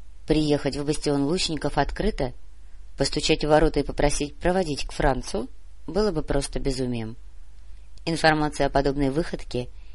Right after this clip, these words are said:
немедленно получила бы огласку. А потому Сантьяго был вынужден воспользоваться не самым удобным,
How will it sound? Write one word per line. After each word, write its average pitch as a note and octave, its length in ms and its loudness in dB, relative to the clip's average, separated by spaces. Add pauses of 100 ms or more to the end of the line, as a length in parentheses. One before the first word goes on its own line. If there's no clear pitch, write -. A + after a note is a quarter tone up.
(200)
немедленно E3+ 680 2
получила C#3+ 540 0
бы C#3+ 140 0
огласку. B2+ 580 -2 (1200)
А A#3+ 80 4
потому E3 380 2
Сантьяго B2+ 680 0 (600)
был G3 200 6
вынужден A3 460 2
воспользоваться D3+ 800 2 (120)
не A#3 140 0
самым D3+ 420 4
удобным, B2+ 520 0